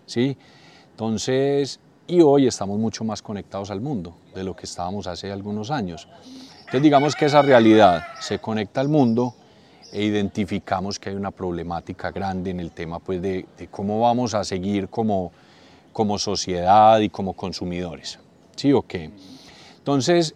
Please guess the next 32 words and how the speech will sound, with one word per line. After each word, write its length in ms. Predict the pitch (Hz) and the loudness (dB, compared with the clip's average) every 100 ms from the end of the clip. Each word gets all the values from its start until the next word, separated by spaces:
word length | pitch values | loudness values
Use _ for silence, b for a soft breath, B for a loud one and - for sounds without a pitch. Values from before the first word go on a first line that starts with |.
| - | -2
evidenciando 760 | 131 135 135 127 - 127 139 | 2 4 4 2 2 2 2
todo 300 | 135 143 143 | 4 4 6
eso 160 | 120 101 | 4 2
en 100 | 101 | -4
ese 200 | 92 117 | -4 -6
cambio 380 | - 123 123 113 | -4 -4 -2 -4
generacional 760 | 110 98 92 87 92 92 107 | -4 -4 -4 -6 -8 -4 -2
y 80 | 113 | -2
en 60 | 101 | -2
ese 220 | 95 107 | -4 -8
cambio 640 | - 117 110 107 110 110 - b b b | -6 -4 -4 -2 0 -2 -6 b b b
o 100 | - | -6
en 80 | 110 | -4
esa 180 | 101 120 | -2 -4
transición 840 | - 113 92 95 - 101 95 95 95 _ | -4 -6 -4 -6 -6 -4 -4 -8 -12 _
que 100 | - | -6
nosotros 420 | 113 98 98 123 110 | -4 -4 -6 -6 -6
estamos 320 | - 101 110 | -4 -4 -2
viendo, 460 | 113 120 104 104 104 b b b | 0 -2 -2 -6 -8 b b b
vemos 240 | - 117 123 | -4 -2 -2
que 120 | 120 | -4
se 100 | 104 | -6
puede 200 | 95 98 | -4 -4
hacer 200 | 101 107 | -4 -4
en 120 | 107 | -4
muchos 340 | 107 104 117 - | -4 -4 -8 -10
productos. 500 | 101 98 90 - 90 | -6 -4 -4 -8 -16
Entonces, 720 | 82 98 90 104 107 104 - | -14 -12 -10 -4 -2 -4 -4
por 180 | 110 | -6
decir, 260 | 98 98 101 | -4 -4 -4
en 140 | 117 | -4
España 520 | 113 - 131 120 87 | -4 -6 -4 -4 -6